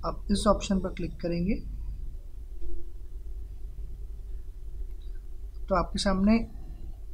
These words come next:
ये पेज ओपन हो जाएगा। आपको पहले रजिस्टर करना होगा फ्री ट्रायल टुडे के लिए। तो यहाँ पर आप एंटर करेंगे अपनी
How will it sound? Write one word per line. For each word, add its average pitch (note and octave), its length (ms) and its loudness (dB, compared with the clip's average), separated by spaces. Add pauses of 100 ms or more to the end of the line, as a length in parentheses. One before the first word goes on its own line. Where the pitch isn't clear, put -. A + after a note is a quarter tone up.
(320)
ये F3 160 2 (140)
पेज F#3+ 280 2 (120)
ओपन E3+ 240 -2
हो F3+ 80 0
जाएगा। F3+ 400 2 (1300)
आपको F3+ 300 2
पहले G#3 340 6 (520)
रजिस्टर E3+ 360 2
करना G3 300 4
होगा F#3+ 280 4 (140)
फ्री G#3 240 6
ट्रायल F3+ 340 4 (240)
टुडे E3 260 4
के E3+ 120 0
लिए। F3 220 2 (800)
तो F3+ 60 2
यहाँ F3+ 200 6
पर G#3+ 140 6
आप G#3 140 6 (140)
एंटर E3+ 260 4
करेंगे F#3 320 2
अपनी G3 280 2